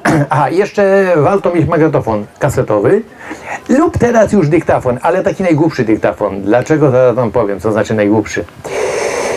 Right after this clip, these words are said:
Jeśli można w ogóle powiedzieć, że dyktafon jest mądry, tak? No, ale dobra.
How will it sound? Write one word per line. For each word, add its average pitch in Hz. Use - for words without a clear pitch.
Jeśli 123
można 127
w 113
ogóle 123
powiedzieć, 127
że 123
dyktafon 127
jest 127
mądry, 107
tak? 120
No, 123
ale 123
dobra. 98